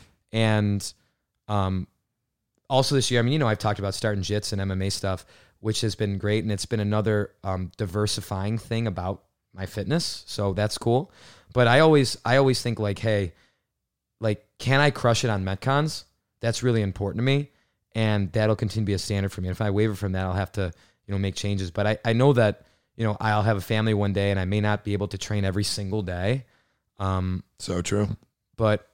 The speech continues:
Speaker 1: I'm, I am not the fittest I've ever been in my life. And that's okay. I'm at a, I'm at a level that I'm, that I'm really happy with, that's maintainable for me for the foreseeable future.
Speaker 2: Yeah.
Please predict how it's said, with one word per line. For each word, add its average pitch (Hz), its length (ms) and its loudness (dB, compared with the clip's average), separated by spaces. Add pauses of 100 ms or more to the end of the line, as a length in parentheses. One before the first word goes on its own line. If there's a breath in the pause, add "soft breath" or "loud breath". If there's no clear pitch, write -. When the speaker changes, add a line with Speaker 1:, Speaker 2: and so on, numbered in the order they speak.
(560)
Speaker 1:
I'm, 117 240 2 (460)
I 117 100 4
am 113 140 2
not 139 200 4
the 143 80 0
fittest 131 360 0
I've 123 100 4
ever 123 180 2
been 120 140 2
in 127 100 0
my 127 120 2
life. 143 360 0 (1000)
And 117 100 2
that's 113 200 0
okay. 107 500 2
I'm 107 140 0
at 104 100 2
a, 101 80 -2 (320)
I'm 117 80 0
at 113 80 4
a 104 60 2
level 101 340 2
that 95 140 0
I'm, 92 180 -4
that 98 140 -4
I'm 95 120 -2
really 101 200 -2
happy 92 320 -4
with, 139 320 0 (320 soft breath)
that's - 180 -8
maintainable 101 580 -2
for - 160 -8
me 90 160 -4
for 92 200 -6
the 90 80 -8
foreseeable 87 420 -6
future. 82 400 -12 (560)
Speaker 2:
Yeah. - 200 -12